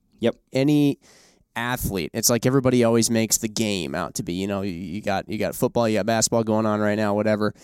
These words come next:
Speaker 2: They make the game itself out to be everything, but it's like, dudes, if, if those players only ever played in games, all they ever did was that,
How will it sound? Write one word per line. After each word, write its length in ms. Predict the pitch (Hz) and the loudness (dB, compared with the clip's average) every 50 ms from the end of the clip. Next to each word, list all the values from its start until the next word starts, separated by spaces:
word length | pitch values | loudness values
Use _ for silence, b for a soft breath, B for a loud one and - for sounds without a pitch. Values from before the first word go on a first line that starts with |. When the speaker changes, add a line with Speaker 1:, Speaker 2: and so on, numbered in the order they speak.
| B B B B B B B B | B B B B B B B B
Speaker 2:
They 200 | - 123 131 131 | -2 2 4 4
make 320 | 127 127 135 143 151 - - | 6 6 4 4 2 2 2
the 120 | 127 131 | 0 0
game 480 | 117 110 107 123 135 147 147 135 117 113 | 0 2 0 2 4 6 6 6 4 4
itself 420 | - - - - 131 123 113 110 | 4 2 4 4 4 4 4 2
out 160 | 117 107 104 | 0 0 0
to 80 | - 110 | -2 -2
be 200 | 95 101 98 95 | 0 0 2 2
everything, 580 | 101 - 123 123 - - 135 139 143 147 139 - | 2 0 0 -2 0 0 0 0 0 -2 -4 -4
but 100 | - 117 | 0 0
it's 180 | 117 110 - - | 2 2 2 2
like, 300 | 117 110 101 95 - - | 2 2 0 0 -2 0
dudes, 260 | - 170 165 120 - - | 2 2 2 2 2 0
if, 200 | 110 - - - | -2 -2 -4 -8
if 180 | - 120 110 - | -4 -4 -4 0
those 180 | - 170 175 - | 2 2 2 2
players 400 | - - 165 175 175 135 110 - _ - | 0 0 0 2 4 2 2 0 _ 0
only 440 | 131 139 151 165 175 180 175 - - | 2 4 4 6 6 6 6 6 4
ever 260 | 131 135 127 131 127 | 2 2 4 2 0
played 360 | 120 - - 123 123 117 113 113 | 0 0 0 2 2 2 2 0
in 200 | 110 107 107 101 | 0 -2 -2 -2
games, 560 | 107 107 85 50 50 50 - - - - - - _ _ _ - | -2 -4 -4 -4 -8 -12 -8 -8 -8 -8 -10 -16 _ _ _ 0
all 240 | 139 139 151 151 | 4 4 4 4
they 200 | 147 151 143 135 | 4 4 4 4
ever 200 | 131 127 120 123 | 4 4 2 0
did 260 | 107 113 107 87 76 - | 0 2 0 0 0 -2
was 240 | 101 104 95 107 | -4 -4 -4 -2
that, 300 | 113 110 95 76 50 - | -2 -4 -4 -4 -6 -12